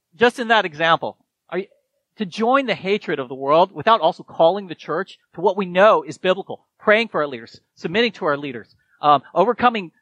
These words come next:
evil with good, being peacemakers. Now, it doesn't mean that you have to agree with every politician on either side.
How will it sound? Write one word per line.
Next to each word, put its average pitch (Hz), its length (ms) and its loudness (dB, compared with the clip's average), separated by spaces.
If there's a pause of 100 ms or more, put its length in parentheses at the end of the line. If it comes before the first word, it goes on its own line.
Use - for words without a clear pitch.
(120)
evil 190 420 -2
with 139 200 -8
good, 196 280 4
being 202 180 -6
peacemakers. 170 680 -8
Now, 170 80 -4
it 143 80 -4
doesn't 175 240 -4
mean 226 240 -2
that 180 80 -10
you 175 80 -2
have 170 80 -2
to 170 80 -8
agree 180 380 -2
with 143 160 -6
every 165 160 -4
politician 156 560 -4
on 147 100 -10
either 131 180 -12
side. 220 460 2